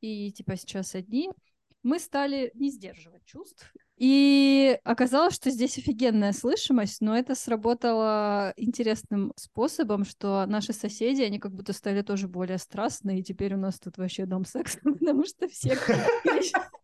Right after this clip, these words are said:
кричат. Ну, то есть мы как будто им подали дурной пример. И тут теперь мы такие иногда: «Ого, как неловко».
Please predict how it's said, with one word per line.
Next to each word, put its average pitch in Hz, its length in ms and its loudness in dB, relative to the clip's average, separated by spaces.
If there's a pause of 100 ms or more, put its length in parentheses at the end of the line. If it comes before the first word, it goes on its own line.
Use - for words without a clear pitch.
кричат. - 640 -4 (1500)
Ну, 370 100 -8
то - 100 -6
есть 330 180 -2
мы 320 120 -6
как 311 180 -8
будто 262 380 -2
им 240 260 0 (440)
подали 254 360 0
дурной 247 460 2
пример. 247 480 0 (680)
И 381 180 -8
тут 254 260 -2
теперь 247 340 0
мы 226 140 4
такие 208 340 -4
иногда: 208 460 -2
«Ого, 202 500 -2 (220)
как 247 180 0
неловко». 269 720 0